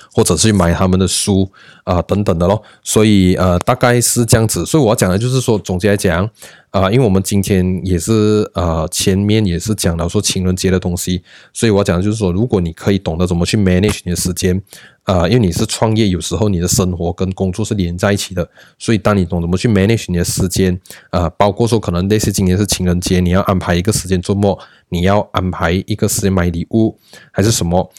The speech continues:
或者是说你可能，呃，下个礼拜六你想带他去吃一个好的，全部你跟他放进去你的这个时间管理，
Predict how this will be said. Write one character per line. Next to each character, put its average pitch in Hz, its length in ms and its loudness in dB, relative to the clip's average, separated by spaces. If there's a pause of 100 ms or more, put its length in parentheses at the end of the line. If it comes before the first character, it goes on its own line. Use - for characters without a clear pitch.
(140)
或 113 140 2
者 92 100 2
是 - 180 2
说 104 200 2
你 87 120 4
可 - 140 -2
能， 87 220 4
呃， 90 220 4
下 110 200 2
个 98 80 2
礼 92 140 2
拜 107 160 2
六 113 100 4
你 98 100 2
想 87 220 0
带 98 100 2
他 98 60 4
去 92 100 -4
吃 113 220 0
一 - 20 0
个 113 120 2
好 85 260 -8
的， 90 180 0 (260)
全 98 400 2
部 - 320 -2 (220)
你 92 80 -2
跟 101 140 0
他 95 120 4 (360)
放 120 200 0
进 123 140 0
去 - 240 -2
你 95 120 0
的 85 140 0
这 - 120 -4
个 107 80 0
时 - 240 0
间 95 200 0
管 95 200 2
理， 95 240 4